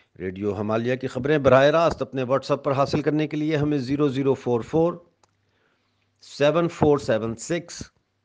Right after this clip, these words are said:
नाइन थ्री वन टू ज़ीरो थ्री पर अपना नाम और जगह का नाम WhatsApp मैसेज कीजिए।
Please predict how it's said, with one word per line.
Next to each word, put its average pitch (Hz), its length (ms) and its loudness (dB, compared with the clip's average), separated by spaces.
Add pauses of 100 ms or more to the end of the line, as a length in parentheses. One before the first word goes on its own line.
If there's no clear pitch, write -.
(1080)
नाइन 131 380 4
थ्री 143 280 -2
वन 127 360 -2 (1600)
टू 185 320 2
ज़ीरो 135 320 2
थ्री - 280 2
पर 90 340 -4 (520)
अपना 120 280 -2
नाम 117 300 0
और 107 200 -6
जगह 127 240 2
का 101 100 -6
नाम 107 240 -4
WhatsApp 101 360 -6
मैसेज 78 300 -16
कीजिए। - 600 -12